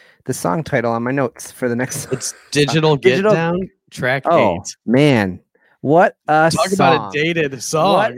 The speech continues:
Speaker 1: a song. No, th-, you know, this song is dated, but not in the way that you think.
Speaker 2: Yeah, I know.
Speaker 1: This song is ahead of its time.
Speaker 2: Yeah, I know. Oh, actually, this,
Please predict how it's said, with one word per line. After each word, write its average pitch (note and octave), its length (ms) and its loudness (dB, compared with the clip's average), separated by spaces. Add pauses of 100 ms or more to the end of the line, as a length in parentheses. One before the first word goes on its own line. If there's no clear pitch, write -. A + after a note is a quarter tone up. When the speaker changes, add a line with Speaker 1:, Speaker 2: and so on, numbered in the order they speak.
Speaker 1:
a E3 180 -4
song. C3+ 680 -10
No, F3 240 -2
th-, F#3 200 -6
you F3+ 100 -6
know, F3+ 120 0
this F3 200 2
song F3+ 280 -2
is F3+ 140 -6
dated, A#2 300 -2
but A#2 120 -4
not C#3 180 -2
in D3 80 -4
the C#3+ 60 -4
way C3 120 0
that A#2 140 -6
you G#2 120 -8
think. F#2+ 360 -12 (520)
Speaker 2:
Yeah, D#3+ 260 -2
I C3+ 100 -4
know. D3+ 160 -4 (280)
Speaker 1:
This B3 180 2
song C3 340 0
is B2 120 -2
ahead B2+ 180 -2
of A2 100 -2
its - 160 -14
time. C#2+ 360 -12 (420)
Speaker 2:
Yeah, G#3 160 2
I A3 60 2
know. A3+ 200 0
Oh, F3+ 160 0
actually, A#3+ 300 -2
this, G#3 180 -4